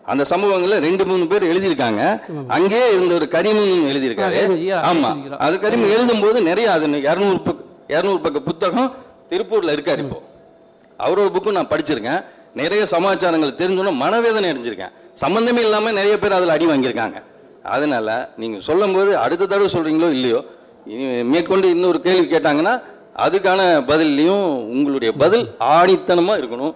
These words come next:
Speaker 1: அப்படின்னு கேட்டுக்கிட்டு, அதாவது இஸ்லாமிய துறையில இஸ்லாமியத்திலிருந்து வந்தவங்க எழுதிய கருத்துக்கும் இப்ப நீங்க இப்ப இருக்கிற கருத்துக்கும் உடன்பாடு கரெக்டா இருக்குமா, இருக்குதா? கோவையில் நடந்த நிகழ்ச்சிக்கும்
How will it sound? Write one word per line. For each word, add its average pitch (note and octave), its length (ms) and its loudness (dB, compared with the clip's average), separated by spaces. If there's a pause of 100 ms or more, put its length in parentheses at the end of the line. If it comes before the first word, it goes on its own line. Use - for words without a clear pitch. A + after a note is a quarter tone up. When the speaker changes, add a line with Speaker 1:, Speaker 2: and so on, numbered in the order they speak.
Speaker 1:
அப்படின்னு B2+ 300 4
கேட்டுக்கிட்டு, C3 520 0 (540)
அதாவது D3+ 720 0 (160)
இஸ்லாமிய G#3+ 640 2
துறையில C3+ 720 0
இஸ்லாமியத்திலிருந்து E3+ 760 0
வந்தவங்க C#3 640 2 (280)
எழுதிய F3+ 520 2
கருத்துக்கும் D3 760 2 (140)
இப்ப F3+ 400 0
நீங்க F3+ 260 4
இப்ப E3 300 0
இருக்கிற G#3 280 2
கருத்துக்கும் C3+ 680 0
உடன்பாடு D#3+ 600 4
கரெக்டா D#3 460 -2
இருக்குமா, A#2+ 420 0 (340)
இருக்குதா? C#3 520 0 (140)
கோவையில் F3 380 4
நடந்த C#3+ 260 -2
நிகழ்ச்சிக்கும் C3+ 680 -4